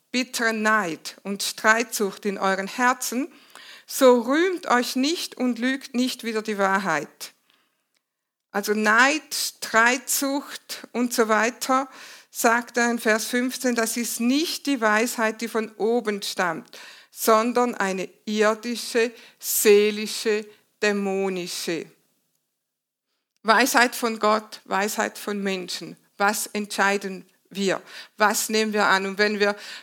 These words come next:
menschliche Weisheit, ähm, Gottes Weisheit bevorzugen, sind wir in Gefahr, dämonische Weisheit, Weisheit kann man das eigentlich nicht mal nennen,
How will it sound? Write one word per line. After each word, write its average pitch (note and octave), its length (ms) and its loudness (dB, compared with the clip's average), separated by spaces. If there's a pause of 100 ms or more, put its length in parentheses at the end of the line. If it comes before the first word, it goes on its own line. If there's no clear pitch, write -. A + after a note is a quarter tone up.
(120)
menschliche A#3 760 2
Weisheit, G#3+ 840 4 (440)
ähm, G3+ 400 4 (300)
Gottes A#3 380 4
Weisheit A3+ 360 4
bevorzugen, A#3 800 0
sind A#3 180 -2
wir G#3+ 100 0
in G#3+ 140 -4
Gefahr, G#3+ 600 2 (420)
dämonische A3+ 1040 4 (480)
Weisheit, F#3 880 0 (720)
Weisheit G#3 320 2
kann G#3 200 0
man G3+ 80 -6
das G3+ 160 -4
eigentlich G3+ 160 -4
nicht G#3+ 180 -8
mal F#3+ 160 -4
nennen, F#3 340 -4